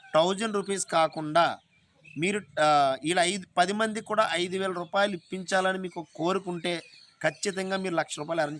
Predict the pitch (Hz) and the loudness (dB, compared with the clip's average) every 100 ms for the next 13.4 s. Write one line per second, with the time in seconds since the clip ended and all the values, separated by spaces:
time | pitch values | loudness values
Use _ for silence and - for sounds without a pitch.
0 | 147 139 127 113 120 104 - - - _ | -8 -6 -8 -10 -12 -12 -16 -20 -20 _
1 | _ 139 165 196 208 196 180 175 185 196 | _ -4 0 2 2 -2 -2 -2 0 -4
2 | 196 196 185 160 160 185 175 180 170 190 | -4 -6 -4 -2 -2 -2 -4 -8 -6 -4
3 | 180 170 170 156 156 170 175 175 170 170 | -4 -2 0 0 0 0 0 0 -2 0
4 | - 160 165 143 - - - - 156 170 | -2 -2 -2 -2 -4 -6 -6 -2 -2 0
5 | 196 202 208 202 190 170 180 190 190 185 | 0 0 0 -4 -8 -10 -8 -6 -2 4
6 | 185 185 165 - 180 170 180 185 185 165 | 4 4 -4 -12 -12 -4 -2 -2 -4 -8
7 | 165 180 175 175 170 254 - _ - - | -4 -4 -4 -8 -6 -6 -8 _ -16 -8
8 | 156 160 202 208 214 202 208 208 175 185 | -6 0 0 0 0 0 -2 -2 -2 0
9 | 196 196 190 208 - 185 190 190 185 - | 0 0 -2 -10 -10 -8 -6 -6 -8 -4
10 | 190 240 - _ _ - 165 170 185 175 | -2 -2 -4 _ _ -6 -6 -2 -4 -4
11 | 185 175 165 180 170 180 196 208 202 185 | -6 -6 -2 2 4 4 0 -6 -6 -6
12 | 185 202 165 170 185 180 190 196 180 180 | -6 -4 -4 -4 -6 -6 -8 -6 -6 -6
13 | 165 156 135 110 | -4 -4 -4 -8